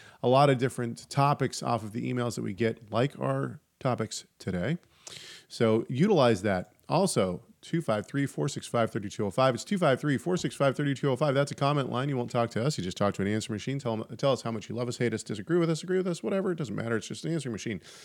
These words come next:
Torah resource dot com. Actually, messiah matters dot com. That's where I'm going first. Messiah Matters dot com. You can find past shows, listen to all the past shows, find show notes for semi-pre-, like,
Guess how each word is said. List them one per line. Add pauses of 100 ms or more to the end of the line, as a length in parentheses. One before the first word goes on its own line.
(120)
Torah
resource
dot
com.
Actually,
messiah
matters
dot
com.
That's
where
I'm
going
first. (920)
Messiah
Matters
dot
com.
You
can
find
past
shows,
listen
to
all
the
past
shows,
find
show
notes
for (720)
semi-pre-,
like,